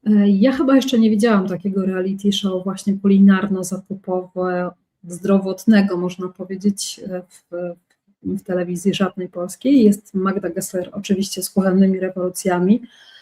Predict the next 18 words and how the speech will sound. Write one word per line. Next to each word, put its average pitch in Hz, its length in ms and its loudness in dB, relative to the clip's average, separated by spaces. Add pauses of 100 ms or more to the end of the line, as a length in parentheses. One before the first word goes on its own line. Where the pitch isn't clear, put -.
(260)
E, 185 140 0
to 175 160 -2
już 185 160 -4
jest 180 300 -4
dwudziesty 180 520 -2
czy 185 120 -2
dwudziesty 196 480 -4
pierwszy 175 320 -4
sezon, 285 360 8
za 196 80 8
chwilę 185 300 -2
będzie. 180 360 0 (680)
Magda 185 420 4
jest 185 240 -2
mistrzynią 202 640 6
w 156 40 -8
swojej 175 420 -6
klasie 180 540 -4